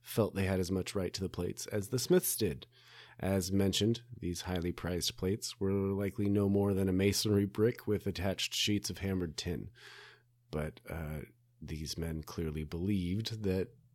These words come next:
they were gold plates and that they owned a piece of it. Uh, Joseph, like his sideshow brethren, only allowed the plates to be felt through a heavy canvas or while in a box or both.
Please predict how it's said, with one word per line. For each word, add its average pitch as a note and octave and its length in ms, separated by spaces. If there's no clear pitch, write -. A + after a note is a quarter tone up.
they G2 380
were A2+ 220
gold C3 280
plates F3+ 320
and F#2+ 140
that F2 120
they F#2+ 120
owned F#2 240
a F#2 40
piece - 260
of C2+ 80
it. C2 80
Uh, G2 260
Joseph, A#2 580
like G2+ 220
his F#2+ 160
sideshow F#2+ 500
brethren, F#2 680
only A2+ 300
allowed A2+ 500
the A2+ 160
plates A#2 400
to - 80
be A2+ 120
felt - 340
through A#2 180
a G#2+ 60
heavy A2 260
canvas G#2 640
or G2 260
while G2+ 360
in F#2+ 120
a F#2+ 60
box F2 400
or F2 80
both. F2+ 400